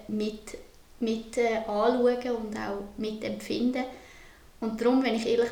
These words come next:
bin, so sorry, eben wär's mir auch nicht gewesen. Das heisst, es wär einfach ein Floskel gewesen, den ich rausgerührt hätte, weil eben, man entschuldigt sich ja, wenn man, äh, nicht, etwas nicht kann einhalten kann.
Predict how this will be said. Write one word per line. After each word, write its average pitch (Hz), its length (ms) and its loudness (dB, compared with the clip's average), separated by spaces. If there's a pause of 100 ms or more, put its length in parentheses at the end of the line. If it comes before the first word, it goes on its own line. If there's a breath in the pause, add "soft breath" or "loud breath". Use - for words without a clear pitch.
bin, 240 100 8
so 247 240 4
sorry, 226 540 4 (160)
eben 240 240 4
wär's - 260 2
mir 240 200 4
auch 240 40 6
nicht 247 180 2
gewesen. 226 380 0
Das - 160 -8
heisst, 214 320 -4
es - 120 -8
wär 220 120 4
einfach 214 200 2
ein 247 100 2
Floskel 220 680 0
gewesen, 247 300 4
den 226 80 -4
ich 226 120 -8
rausgerührt 240 600 -2
hätte, 233 300 -6
weil 202 160 0
eben, 226 160 -4 (560 loud breath)
man 226 140 -2
entschuldigt 226 720 -2
sich - 240 -10
ja, 269 180 -4
wenn 233 300 0
man, 247 220 4
äh, 233 920 2 (1200 loud breath)
nicht, 233 240 -4
etwas 240 320 0
nicht 233 180 -2
kann - 180 -2
einhalten 240 680 0
kann. 202 160 -2